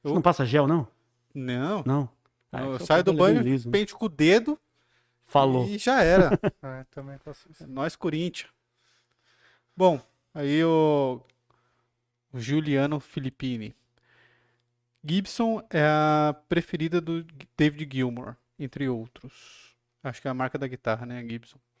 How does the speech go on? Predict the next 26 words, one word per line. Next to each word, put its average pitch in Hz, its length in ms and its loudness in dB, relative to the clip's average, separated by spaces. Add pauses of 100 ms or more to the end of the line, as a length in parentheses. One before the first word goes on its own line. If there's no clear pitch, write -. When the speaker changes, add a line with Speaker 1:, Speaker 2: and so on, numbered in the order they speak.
(240)
Speaker 1:
Sim, 120 240 -2
sim. 107 240 -6 (180)
É 107 200 -6
a 104 320 -12
marca 113 260 -10
dessa 110 180 -10
guitarra. 104 320 -12 (460)
Speaker 2:
Tá. 113 240 -8 (540)
É, 143 180 -8
galera, 151 380 -2 (260)
curte 151 300 -4
aí 139 400 -4 (100)
e - 40 -20
se - 120 -16
inscreve 131 360 -6
no 131 80 -14
canal. 117 380 -12 (120)
Faz 127 160 -8
esse - 80 -20
favor 120 320 -6
pra 123 120 -12
nós, 117 240 -18
que - 100 -12
é 120 40 -8
de 127 100 -14
graça. - 500 -14